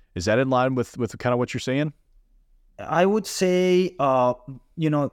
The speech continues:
Speaker 2: the thing is, we, we have about a hundred and fifty members in our, in our community, and a lot of them started construction. Uh, we are seeing between eighty-five, well,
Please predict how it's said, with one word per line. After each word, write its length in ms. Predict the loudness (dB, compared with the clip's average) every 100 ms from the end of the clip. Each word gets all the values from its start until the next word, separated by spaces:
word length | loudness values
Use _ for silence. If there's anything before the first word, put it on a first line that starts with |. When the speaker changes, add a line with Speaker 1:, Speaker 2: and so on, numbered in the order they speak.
| -6
Speaker 2:
the 160 | -6 -2
thing 200 | 0 0
is, 180 | -2
we, 260 | -2 -2 -2
we 140 | -2
have 180 | 0 0
about 220 | 2 0
a 20 | 0
hundred 300 | -2 0 -2
and 120 | -2
fifty 240 | -4 -4
members 540 | -2 0 -2 -4 -8 -14 -8
in 120 | -2
our, 500 | 0 0 0 -4 -6
in 100 | -6
our 160 | -4 -4
community, 640 | -2 0 0 -2 -4 -8 _
and 400 | -6 -4 -4 -6 _ _ -4
a 80 |
lot 220 | 2 2 4
of 60 |
them 200 | 2 0
started 380 | 0 0 0 0
construction. 560 | -4 -2 -4 -4 -8 -10 _ _ _ _ -8
Uh, 180 | -2 0
we 180 | 2 2
are 100 | 0
seeing 380 | 0 0 0 -2
between 360 | -4 -2 -2 -2
eighty-five, 720 | -2 -2 -2 0 2 2 0 -2
well, 340 | 2 2 0